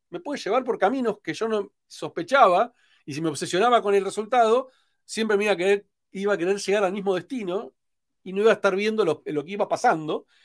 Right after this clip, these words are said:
y de hecho fue pa-, pasó, pasó de esa manera. Empecé a observar el proceso, y empezaron a aparecer oportunidades que no tenía en mi cabeza, y de golpe, no sé, miro tres años para atrás, hoy tengo dos empresas más de las que tenía que no hubiera imaginado, y las tengo porque m-,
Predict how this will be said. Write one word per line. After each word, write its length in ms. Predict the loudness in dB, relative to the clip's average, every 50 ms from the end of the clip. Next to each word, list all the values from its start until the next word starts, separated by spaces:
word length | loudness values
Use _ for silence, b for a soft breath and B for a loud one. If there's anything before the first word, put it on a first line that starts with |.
| _ _ _ _ _ _ _
y 120 | -6 -4
de 60 | -4 -2
hecho 200 | 0 -2 -2 -2
fue 200 | 0 -2 -2 0
pa-, 120 | 0 -2
pasó, 340 | -2 0 0 0 0 -2 -2
pasó 200 | -4 -2 -2 -2
de 60 | -2
esa 100 | -2 -2
manera. 360 | -2 -2 -2 -4 -4 -6 -10 -14 _ _ _
Empecé 320 | -12 -8 -8 -6 -4 -4 -4
a 20 |
observar 460 | -4 -2 -2 0 2 4 4 4 4
el 160 | 4 0 -4
proceso, 520 | -6 -8 -8 -6 -6 -8 -6 -6 -6 -6 -6
y 60 | -6
empezaron 320 | -8 -8 -8 -8 -6 -4
a 40 | -4
aparecer 460 | -4 -4 -6 -10 -2 0 0 0 0 -2 b b b
oportunidades 760 | -6 -4 -2 -4 -2 -2 -4 -4 0 2 2 2 2 0 -2 -6
que 100 | -4 -2
no 140 | -2 -2
tenía 240 | 0 -2 -2 -2 -2
en 60 | -2
mi 100 | -2 -2
cabeza, 480 | 0 2 4 4 2 2 -2 -4 -4 -6 _ _ _ _ _ -8
y 120 | -6 -2
de 100 | 0 4
golpe, 440 | 6 6 6 6 4 0 0 0 0
no 80 | -2 -2
sé, 280 | 0 0 -2 -2 -4 -8 -10
miro 300 | -8 -6 -4 -4 -4 -4
tres 180 | -6 -6 -4 -2
años 160 | -2 0 2
para 140 | 4 4 6
atrás, 300 | 8 8 6 6 6 0 _ _ _ _ _ _ _ -8
hoy 120 | -6 -4
tengo 240 | -4 0 2 2 4
dos 140 | 4 2 2
empresas 340 | 0 -2 -2 -2 -2 -4 -2
más 200 | 0 0 0 2
de 80 | 0 -2
las 100 | -2 -4
que 100 | -8 -8
tenía 480 | -6 -6 -4 -2 -2 -2 -2 -2 -4 -8 _
que 120 | -12 -8
no 120 | -4 -2 0
hubiera 180 | 0 0 0 0
imaginado, 640 | -2 -4 -6 -4 -2 0 2 2 4 2 2 0 -4 _ _ _ _ _ _ _ _ _ _ _ _ _ _ _ _ _
y 120 | -4 -2
las 160 | -2 -2 -2
tengo 300 | -2 -2 2 4 4 4
porque 320 | 4 2 -2 -2 -2 -2 -2
m-, 200 | -2 -4 -6 -10